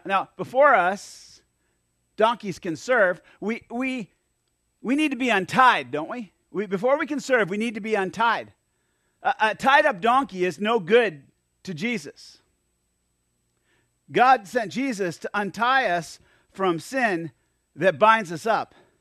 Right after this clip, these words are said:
A-, a-, and Jesus sends us as his disciples to go help untie others from their sin. Sometimes donkeys are,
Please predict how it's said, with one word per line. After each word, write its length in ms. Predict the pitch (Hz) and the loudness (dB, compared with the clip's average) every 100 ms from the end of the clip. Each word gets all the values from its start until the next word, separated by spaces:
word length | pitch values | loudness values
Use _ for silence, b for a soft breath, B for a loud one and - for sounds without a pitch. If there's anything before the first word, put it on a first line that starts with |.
| _ _ _ _ _ _ _ _ _ _ _ | _ _ _ _ _ _ _ _ _ _ _
A-, 60 | 131 | -12
a-, 320 | - 202 - | -8 -10 -6
and 140 | 202 | -8
Jesus 520 | 165 294 240 208 - - _ | -4 -4 -2 -4 -4 -18 _
sends 400 | - 233 226 196 - | -8 -2 -2 -4 -2
us 260 | 240 240 - | 0 0 -4
as 180 | 185 | -4
his 120 | 208 208 | -4 -4
disciples 720 | 180 226 247 190 170 147 - _ _ _ | -6 -2 0 0 -6 -8 -16 _ _ _
to 80 | 196 | -6
go 280 | 165 240 208 b | 0 2 0 b
help 260 | 233 220 - | 4 4 4
untie 540 | 214 214 - 247 220 - | -2 -2 0 2 2 2
others 560 | 214 220 202 143 - - _ | 4 4 2 -8 -14 -20 _
from 140 | 160 156 | -8 -6
their 160 | 139 | -6
sin. 340 | 120 - 110 95 _ _ _ _ _ _ _ _ _ _ _ _ _ _ | -10 -16 -16 -18 _ _ _ _ _ _ _ _ _ _ _ _ _ _
Sometimes 500 | - 247 254 208 139 | -6 -2 0 0 -2
donkeys 520 | 143 220 220 170 143 | -2 0 0 -6 -4
are, 200 | 170 165 | -2 -2